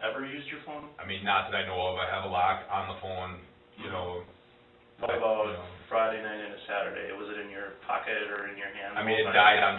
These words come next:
Speaker 2: Friday night at some point. I don't know at what exact point in the night that
Speaker 1: Mm-hmm.
Speaker 2: my phone died, but yeah, there'd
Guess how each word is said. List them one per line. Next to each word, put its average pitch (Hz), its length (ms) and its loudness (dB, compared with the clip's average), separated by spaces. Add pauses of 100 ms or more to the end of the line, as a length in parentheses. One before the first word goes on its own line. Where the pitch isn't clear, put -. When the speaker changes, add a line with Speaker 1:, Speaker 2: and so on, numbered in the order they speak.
(120)
Speaker 2:
Friday 101 320 4
night 95 320 -2 (320)
at 101 160 0 (160)
some - 260 0
point. - 300 -6 (160)
I 104 80 0
don't 98 160 -2
know 95 160 -2
at 95 240 -4
what 95 240 -4 (160)
exact 98 560 0
point 101 240 -8
in 98 80 -10
the 98 100 -6
night 95 300 0
that - 0 -
Speaker 1:
Mm-hmm. 107 160 -6
Speaker 2:
my 95 160 -4
phone 95 240 -6
died, 92 320 2
but 92 180 -8
yeah, 87 220 -8
there'd - 240 -12